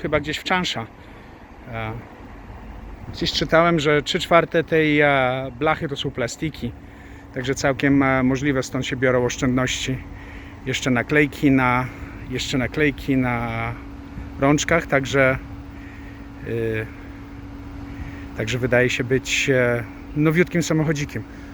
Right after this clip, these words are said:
Huczy coś pod maską tego samochodu, właśnie nie wiem, co to jest. Czy to jest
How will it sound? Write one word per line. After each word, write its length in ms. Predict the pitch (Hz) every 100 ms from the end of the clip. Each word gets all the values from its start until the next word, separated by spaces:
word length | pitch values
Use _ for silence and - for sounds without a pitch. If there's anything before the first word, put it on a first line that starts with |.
| - -
Huczy 400 | - 302 - 143
coś 200 | - -
pod 180 | 135 123
maską 360 | 123 120 139
tego 200 | 135 131
samochodu, 400 | 135 143 143 175
właśnie 260 | 170 - 185
nie 60 |
wiem, 120 | 180 180
co 100 | 190
to 160 | 196
jest. 240 | 165 107 -
Czy 80 |
to 80 | 127
jest 140 | 143